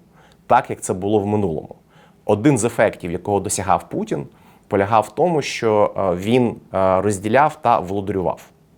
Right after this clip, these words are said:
Німеччина, знову ж таки, найкращий приклад. Даючи найкращу,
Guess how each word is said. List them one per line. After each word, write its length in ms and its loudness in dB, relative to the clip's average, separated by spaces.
Німеччина, 580 2
знову 300 2
ж 100 -14
таки, 180 -10
найкращий 540 -2
приклад. 360 -8
Даючи 720 0
найкращу, 800 0